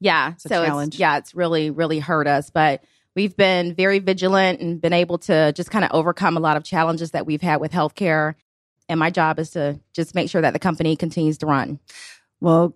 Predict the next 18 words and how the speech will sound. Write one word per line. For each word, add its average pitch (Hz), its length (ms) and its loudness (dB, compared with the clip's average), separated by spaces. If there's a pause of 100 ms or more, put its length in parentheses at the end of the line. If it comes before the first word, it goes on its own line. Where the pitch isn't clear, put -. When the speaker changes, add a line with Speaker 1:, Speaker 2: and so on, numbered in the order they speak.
(120)
Speaker 2:
congratulations 170 800 2
to 156 80 0
you, 147 80 4
too, 165 240 2
'cause 147 160 0
I 143 80 0
think 147 200 -4
you've 151 140 -8
recently 147 380 -6
had 165 180 -6
a 151 60 -6
promotion 156 520 0
within 151 260 2
that 151 140 2
organization. 170 840 -2
Speaker 1:
I 196 100 2
have, 180 460 0
yeah. 156 420 0